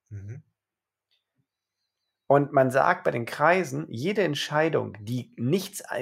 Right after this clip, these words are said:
Speaker 2: keinen anderen Bereich im Unternehmen betrifft, kann in dem Kreis gentsch-, getroffen werden.
Speaker 1: Mhm.
Speaker 2: Wenn du sagst, „Ich, wir haben eine richtig coole Idee für das Kundengewinnung, malen wir die Fassade pink mit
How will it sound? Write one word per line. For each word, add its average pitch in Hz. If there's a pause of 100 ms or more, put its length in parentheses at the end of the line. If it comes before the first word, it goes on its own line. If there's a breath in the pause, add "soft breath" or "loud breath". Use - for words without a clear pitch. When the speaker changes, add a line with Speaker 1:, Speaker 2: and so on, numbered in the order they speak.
Speaker 2:
keinen 165
anderen 135
Bereich 123
im 139
Unternehmen 127
betrifft, 214 (120)
kann 143
in 127
dem 123
Kreis 120
gentsch-, 113
getroffen 107
werden. 80 (460)
Speaker 1:
Mhm. 107 (260)
Speaker 2:
Wenn 147
du 185
sagst, 160
„Ich, 123
wir 123
haben 156
eine 123
richtig 139
coole 113
Idee 156 (120)
für -
das 120
Kundengewinnung, 143 (100)
malen 156
wir 151
die 135
Fassade 131
pink 107 (920 soft breath)
mit 147